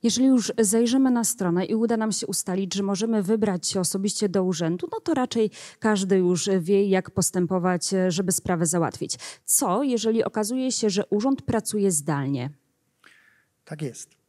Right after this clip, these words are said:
Speaker 2: Praca zdalna z urzędu powoduje to, że pewne rzeczy możemy załatwić elektronicznie.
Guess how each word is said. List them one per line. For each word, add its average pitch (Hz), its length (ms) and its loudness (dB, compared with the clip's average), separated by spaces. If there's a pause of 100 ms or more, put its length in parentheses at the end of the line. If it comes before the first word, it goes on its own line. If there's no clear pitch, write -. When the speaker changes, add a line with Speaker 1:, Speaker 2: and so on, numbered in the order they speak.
Speaker 2:
Praca 156 440 -2
zdalna 147 500 -4
z - 120 -14
urzędu 135 840 -8
powoduje 135 580 -8
to, 131 640 -6
że 151 380 -8
pewne 156 420 -6
rzeczy 143 320 -8
możemy 143 400 -8
załatwić 143 760 -10
elektronicznie. 147 640 -8